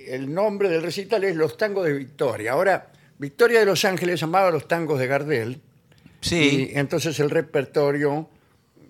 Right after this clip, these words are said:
Speaker 1: este, será principalmente integrado por tangos de Gardel, aunque tabre-, también habrá de Astor Piazzolla y otros autores, ¿eh? Así que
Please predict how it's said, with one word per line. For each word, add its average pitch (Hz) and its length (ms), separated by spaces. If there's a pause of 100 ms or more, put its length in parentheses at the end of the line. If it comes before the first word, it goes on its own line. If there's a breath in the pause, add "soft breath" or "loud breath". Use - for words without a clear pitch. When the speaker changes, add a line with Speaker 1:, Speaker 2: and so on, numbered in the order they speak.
(140)
Speaker 1:
este, 104 420
será 123 380 (100)
principalmente 127 800
integrado 123 380
por 117 140
tangos 156 280
de 143 80
Gardel, 180 400 (280 soft breath)
aunque 147 300
tabre-, 151 400
también 160 320
habrá 156 380 (380)
de 143 240
Astor 170 300
Piazzolla 143 640 (600 soft breath)
y 131 380
otros 120 380
autores, - 680
¿eh? 131 240 (520 soft breath)
Así 120 300
que 127 600